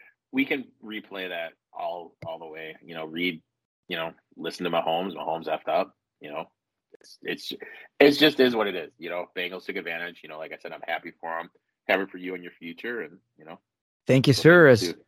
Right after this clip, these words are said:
Speaker 2: we
Speaker 1: Yeah.
Speaker 2: jump on over to the N F C, and in the N F C Championship, it was the Rams against the forty-niners. These teams played for the third time this year, and it was the first time in seven games that the Rams were able to get the better of the forty-niners here.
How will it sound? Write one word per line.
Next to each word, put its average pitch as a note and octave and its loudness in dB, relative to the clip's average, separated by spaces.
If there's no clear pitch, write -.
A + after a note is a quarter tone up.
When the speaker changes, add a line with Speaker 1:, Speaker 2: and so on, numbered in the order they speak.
Speaker 2:
we C3+ 6
Speaker 1:
Yeah. E2+ -2
Speaker 2:
jump C#3+ 8
on B2+ 6
over C3+ 8
to C3+ 2
the C#3 2
N C#3 6
F G3 4
C, F#2+ -2
and A2+ 8
in A2+ 10
the A2+ 8
N A2+ 8
F A#2 8
C A#2 2
Championship, A2 4
it G#2+ 4
was G2+ 2
the G#2 6
Rams A2 6
against G#2 4
the F#2 -2
forty-niners. G#2 6
These G2 4
teams G2+ 6
played G#2+ 8
for - 0
the F#2+ 2
third A2+ 8
time G#2 4
this G#2+ 4
year, A#2 8
and A2 8
it - 4
was G2+ 4
the G2 -4
first B2 6
time A#2+ 6
in G#2 4
seven B2+ 6
games A#2+ 6
that G#2+ 4
the G#2+ 2
Rams A#2 6
were A2+ 10
able G#2 4
to G#2 2
get G#2+ 2
the G2+ 2
better G#2 4
of A2+ 4
the G#2+ 2
forty-niners A2 6
here. G#2 6